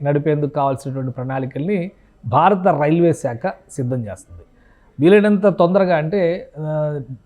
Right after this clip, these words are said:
రెండు వేల ఇరవై ఐదు మొదటి అర్ధభాగంలోనే ఈ ట్రైన్ నడిచేటువంటి అవకాశం ఉంది. దీనికోసం ఎనిమిది కోచ్లు ఉండే రైల్ని డిజైన్ చేశారు. రెండు వేల ఆరు వందల ముప్పై ఎనిమిది మంది ప్రయాణం చేయడానికి అవకాశం ఉంటుంది. అలానే గరిష్ట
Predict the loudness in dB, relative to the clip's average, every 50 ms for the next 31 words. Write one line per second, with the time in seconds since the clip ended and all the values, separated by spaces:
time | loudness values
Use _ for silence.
0 | -6 -4 -2 2 2 4 4 4 4 2 2 0 -4 -2 2 2 4 4 4 4
1 | 4 4 4 4 2 2 0 -6 -8 _ -8 -2 2 2 4 4 4 2 2 -2
2 | -6 -6 -12 _ _ _ -4 -2 0 2 4 4 6 6 6 4 4 2 2 0
3 | 0 0 -2 -4 -6 -8 -10 _ _ _ _ -8 -6 -6 -4 0 4 6 6 6
4 | 6 4 2 2 2 2 2 0 0 2 2 0 0 0 -4 -2 0 0 0 2
5 | 2 -2 -2 0 -2 -4 -4 -2 -2 2 2 2 2 4 2 2 2 2 2 2
6 | 2 2 0 -2 _ _ _ _ _ _ _ _ 2 4 6 6 8 6 6 6
7 | 4 2 2 4 6 6 6 6 4 2 2 4 6 6 4 4 2 2 0 0
8 | -2 -2 -2 0 2 4 4 4 2 2 2 2 0 2 2 2 2 2 2 0
9 | 0 0 -2 -2 0 2 4 4 4 4 2 0 4 4 4 6 6 4 4 4
10 | 2 0 2 2 4 4 6 4 4 2 2 0 0 0 0 0 0 -4 -4 -2
11 | 0 0 0 0 -2 -2 -4 -2 -2 -2 -2 -2 0 0 -2 -2 -2 -2 -4 -2
12 | -2 -2 -2 -2 -2 -2 -4 -4 -2 -2 -2 -2 -2 -6 -6 -6 -8 -10 -8 -8
13 | -8 -6 -6 -4 -4 -4 -4 -4 -6 -6 -8 _ _ _ _ _ -6 -2 2 4
14 | 4 4 2 2 0 2